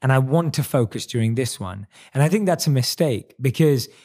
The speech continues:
when you focus on something as simple as making your tea or your coffee, like you said, it bleeds into it, and now you're focused in everything. Whereas if you go,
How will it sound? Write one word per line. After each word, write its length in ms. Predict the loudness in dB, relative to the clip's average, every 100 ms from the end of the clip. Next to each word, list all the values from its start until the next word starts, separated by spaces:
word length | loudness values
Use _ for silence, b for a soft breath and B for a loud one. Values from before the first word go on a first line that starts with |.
| b
when 140 | 2
you 80 | 2
focus 400 | 2 0 2 2
on 100 | 2
something 260 | 2 0 0
as 120 | 0
simple 320 | -2 -2 -2
as 120 | -2
making 340 | 2 0 2 2
your 100 | 2
tea 240 | 2 2
or 40 |
your 180 | 4 2
coffee, 580 | 0 -4 -4 -10 -12 -16 b b b b b
like 180 | 0 2
you 120 | 2
said, 180 | 2 0
it 180 | -2
bleeds 380 | 0 2 4 2
into 280 | 2 0 0
it, 120 | -2
and 200 | -2 0
now 180 | 0 2
you're 180 | 2 2
focused 400 | 2 0 0 -2
in 80 | -2
everything. 320 | 0 0 0
Whereas 160 | 2 2
if 80 |
you 80 | 2
go, 160 | 0